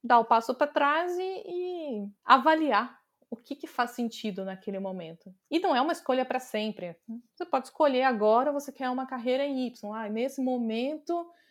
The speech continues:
eu quero tá na parte técnica. E amanhã avaliar e falar assim: não,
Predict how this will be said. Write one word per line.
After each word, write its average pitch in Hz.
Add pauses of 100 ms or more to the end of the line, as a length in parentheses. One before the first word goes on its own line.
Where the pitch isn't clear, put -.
(200)
eu 247
quero 254
tá 262
na 269
parte 254
técnica. 190 (340)
E 392
amanhã 269
avaliar 247
e -
falar 226
assim: 208
não, 190